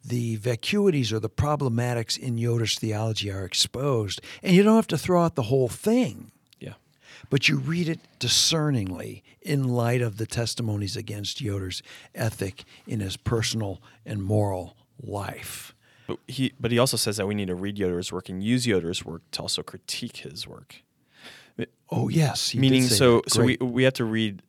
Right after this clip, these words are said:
Speaker 2: um, Yoder's theology of peace and nonviolence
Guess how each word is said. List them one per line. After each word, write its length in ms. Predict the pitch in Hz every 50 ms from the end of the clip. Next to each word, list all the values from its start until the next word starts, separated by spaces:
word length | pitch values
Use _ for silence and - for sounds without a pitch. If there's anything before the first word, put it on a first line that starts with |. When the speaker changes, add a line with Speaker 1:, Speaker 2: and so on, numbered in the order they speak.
| _ _
Speaker 2:
um, 240 | 107 104 98 98 98
Yoder's 440 | 98 101 98 98 98 95 - - - - _ _ _ _ _ _ _ _ _ _ - - - -
theology 480 | - 123 107 101 98 101 104 - - 92
of 100 | 92 -
peace 300 | - - - 107 - -
and 120 | 90 90 87
nonviolence 920 | 87 87 87 87 85 82 92 90 90 85 80 80 85 95 - - - -